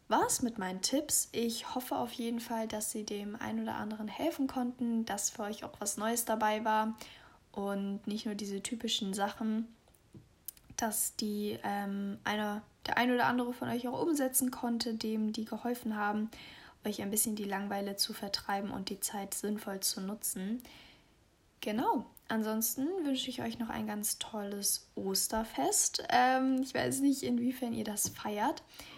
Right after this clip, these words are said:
Und genau, dann gibt's ja jetzt hier auch noch Ostermontag, ist ja noch ein Feiertag.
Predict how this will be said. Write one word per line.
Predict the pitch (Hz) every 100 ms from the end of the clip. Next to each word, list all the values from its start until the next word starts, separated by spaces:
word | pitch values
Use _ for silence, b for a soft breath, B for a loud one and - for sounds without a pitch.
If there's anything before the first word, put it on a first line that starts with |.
| B B B _
Und | 240 233 233 233 233 240 240 240 240 247 - - - -
genau, | 214 208 233 214
dann | 214 202 202 202 - - -
gibt's | - 226
ja | 233
jetzt | 226 226
hier | 247 233
auch |
noch | 220 226 226
Ostermontag, | 233 226 220 220 247 277 311 294
ist | -
ja | 233
noch | 214
ein | 214 208
Feiertag. | 233 220 226 - 269 320